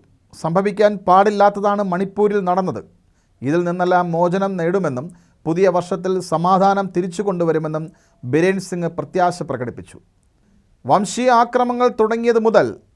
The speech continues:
മെയ്തി വിഭാഗക്കാർക്കൊപ്പം നിലകൊണ്ട് സർക്കാർ സംവിധാനങ്ങൾ കുക്കി ഗോത്രവർഗക്കാരെ കടന്നാക്രമിക്കുകയായിരുന്നുവെന്നും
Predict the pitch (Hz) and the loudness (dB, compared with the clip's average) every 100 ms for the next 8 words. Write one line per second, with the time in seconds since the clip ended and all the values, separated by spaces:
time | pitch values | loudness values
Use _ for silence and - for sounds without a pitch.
0 | 123 156 208 - 233 233 - 147 185 208 | -8 -4 -4 -4 -6 -6 -6 -2 0 0
1 | 202 208 208 185 180 202 196 180 202 202 | 2 2 2 -4 0 0 2 0 2 0
2 | 139 139 170 170 170 170 208 202 202 - | 0 -2 -4 -4 -6 -4 4 4 4 -6
3 | 175 180 175 175 170 151 135 - _ _ | -6 -4 0 0 0 -4 -6 -8 _ _
4 | _ - 214 - 262 262 190 214 208 226 | _ -10 -10 -8 -6 -2 2 2 2 2
5 | 190 190 202 196 190 202 202 - 190 226 | 2 0 0 2 2 0 -4 -2 0 0
6 | 214 202 196 214 214 190 208 196 185 180 | 0 -2 -2 -4 -4 -4 0 0 0 -2
7 | 180 165 160 | -4 -4 -6